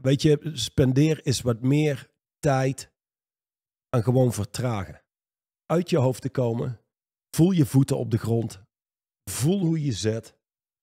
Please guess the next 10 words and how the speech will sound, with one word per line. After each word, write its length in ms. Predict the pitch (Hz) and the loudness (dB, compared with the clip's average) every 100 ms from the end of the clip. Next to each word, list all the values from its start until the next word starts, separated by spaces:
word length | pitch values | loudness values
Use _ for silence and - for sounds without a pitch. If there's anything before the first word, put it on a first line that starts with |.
| _ _ _ _ _ | _ _ _ _ _
En 120 | 117 | -2
dan 220 | 107 98 | 0 -2
kijk 500 | - 156 160 156 - - _ _ _ - - | -2 -2 0 -4 -12 -20 _ _ _ -16 -10
fris, 580 | - 123 104 - - | -4 -2 -2 -4 -8
kijk 360 | - 143 139 101 | -4 -2 -4 -2
nieuw. 340 | 110 131 98 | 2 4 2
Zonder 480 | 78 - 180 214 - | 0 -2 -2 -4 -10
al 200 | - 143 | -8 -6
je 160 | 147 123 | -2 -2
meningen. 680 | 113 123 123 123 117 113 | 0 0 0 0 -2 -4